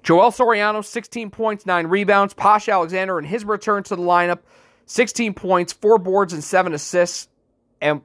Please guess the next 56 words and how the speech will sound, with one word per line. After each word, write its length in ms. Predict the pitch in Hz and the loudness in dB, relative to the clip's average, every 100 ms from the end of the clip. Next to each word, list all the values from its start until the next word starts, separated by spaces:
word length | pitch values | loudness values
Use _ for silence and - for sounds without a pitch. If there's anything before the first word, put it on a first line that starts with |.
| _ | _
but 120 | - 139 | -2 2
however, 420 | 170 214 233 160 | 4 4 2 -2
he 120 | 165 | -6
was 120 | 156 | -10
just 220 | 143 151 | -10 -10
one 160 | 160 208 | -6 -6
for 100 | 202 | -6
six 240 | - 185 | -8 -10
from 140 | - 156 | -10 -8
three, 340 | 156 151 151 - - _ | -4 -2 -4 -6 -20 _
six 260 | - 226 | 0 0
for 120 | - 175 | 0 -4
sixteen 520 | - 202 - 202 190 | 0 -4 -2 -6 -4
from 100 | 170 | -4
the 100 | 135 | -6
field. 400 | - 131 127 127 _ _ _ _ _ _ - | -4 -4 -4 -6 _ _ _ _ _ _ -4
And 260 | 147 156 147 | 0 0 2
as 200 | 185 220 | 0 2
a 80 | 185 | 0
whole, 220 | 196 202 | 0 -2
Saint 280 | 214 196 196 | -2 -6 0
John's 280 | 180 190 | 0 0
didn't 220 | 185 190 190 | -2 -6 -4
shoot 180 | 214 | -8
the 100 | 202 | -8
three 200 | 165 190 | -8 -6
ball 240 | 180 175 165 | 2 4 4
well. 280 | 190 175 123 | 4 4 2
They 160 | 139 | -4
were 280 | 151 139 143 _ _ | -2 -4 -6 _ _
just 240 | 160 165 | -4 -4
around 280 | 165 151 147 | 0 0 0
twenty 280 | - 180 208 | 0 -2 -2
percent 480 | 202 151 180 170 - | -4 -4 -2 -2 -2
from 160 | 151 | -6
three 420 | 143 147 147 143 147 - _ _ | -6 -4 -2 -4 -6 -20 _ _
and 360 | 139 139 135 131 - | 0 2 2 -2 -4
a 60 | |
little 380 | 139 147 233 226 | -4 0 2 4
under 200 | 214 196 | 4 2
forty 320 | - 190 196 | -2 0 0
percent 380 | - 156 180 165 | -2 -6 -2 -2
from 120 | 170 | -4
the 80 | 139 | -10
field. 400 | - 156 123 - _ _ _ | -8 -8 -8 -12 _ _ _
However, 320 | - 156 185 202 | -2 2 2 2
they 120 | 175 | 0
did 180 | 156 190 | 0 2
out-rebound 500 | 185 170 175 170 160 | 2 0 0 0 2
N 140 | 165 | -2
J 160 | 156 165 | -2 0
I 60 | 147 | -2
T 220 | - 160 | -6 -2
by 180 | 147 131 | 0 0
a 100 | 127 | -2
dozen. 560 | - 170 180 196 190 | 0 2 2 0 -4